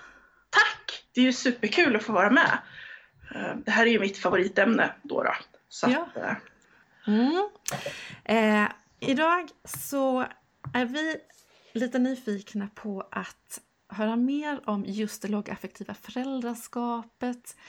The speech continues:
Speaker 2: vad det kan bidra med när man har barn med neuropsykiatriska funktionsnedsättningar. Eh,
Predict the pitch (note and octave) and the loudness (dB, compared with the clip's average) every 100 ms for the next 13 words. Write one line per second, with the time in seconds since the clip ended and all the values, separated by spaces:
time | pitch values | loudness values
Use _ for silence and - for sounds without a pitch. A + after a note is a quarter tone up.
0 | - - G3+ G#3+ A3+ G#3+ A#3 A3 G3+ G3+ | -20 -16 -6 0 0 2 0 2 0 -2
1 | - A3 G#3+ A#3 A3 G3 C#4 A#3 G#3+ - | -4 -2 2 0 0 -2 -2 -2 -4 -8
2 | - G#3 G#3 G3+ G3+ G3 G3+ A#3 D4 G#3 | -4 0 0 0 -2 -2 -2 -2 0 0
3 | G#3 G3+ G3+ - - F#3+ F#3+ - F#3+ G3+ | 0 -2 -6 -10 -10 -10 -12 -12 -10 -8
4 | - A3 - F#3+ G#3 - G#3 G#3 C4 E4 | -6 -8 -8 -10 -12 -10 -6 -4 -4 -8
5 | _ - - - _ - G3 G3 G3 F#3+ | _ -20 -20 -20 _ -4 -2 0 -2 -4
6 | G3+ G#3 | -6 -8